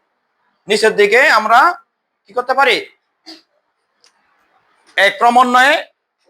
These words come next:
সাজিয়ে আসবে, অর্থাৎ এক দুই লেখে, ধর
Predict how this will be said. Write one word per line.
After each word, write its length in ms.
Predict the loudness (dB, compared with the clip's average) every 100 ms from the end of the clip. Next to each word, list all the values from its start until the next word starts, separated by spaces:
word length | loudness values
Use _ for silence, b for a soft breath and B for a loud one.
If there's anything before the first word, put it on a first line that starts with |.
| _ _ _ _ _ _ _ _ _ _ -2
সাজিয়ে 360 | 0 2 0 0
আসবে, 280 | -4 -12 -12 -14 _ _ -4
অর্থাৎ 300 | -2 -2 -2 0 0
এক 80 | 0 -6 -8
দুই 140 | -8 0
লেখে, 320 | 0 0 0 2 0 -4 B B _ _ _ _ _ _
ধর 120 | -4